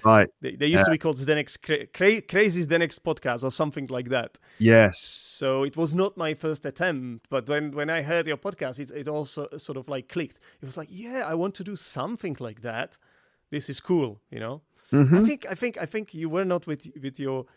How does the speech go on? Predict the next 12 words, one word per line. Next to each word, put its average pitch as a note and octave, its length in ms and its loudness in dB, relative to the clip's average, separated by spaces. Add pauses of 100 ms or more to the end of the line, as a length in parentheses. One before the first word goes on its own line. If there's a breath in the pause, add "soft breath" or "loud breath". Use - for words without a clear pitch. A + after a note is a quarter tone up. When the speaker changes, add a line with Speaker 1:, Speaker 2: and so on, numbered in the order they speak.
(120)
Speaker 2:
now C#3+ 260 2
wife C3+ 500 4
at C3 180 -2
the C3+ 100 -2
time B2+ 480 0
either. B2+ 480 0
So, B2 320 -8 (480 soft breath)
uh, - 40 -12 (140)
your D#3 160 2
wife E3+ 260 4
can't D#3+ 300 2
have, C#3+ 260 -6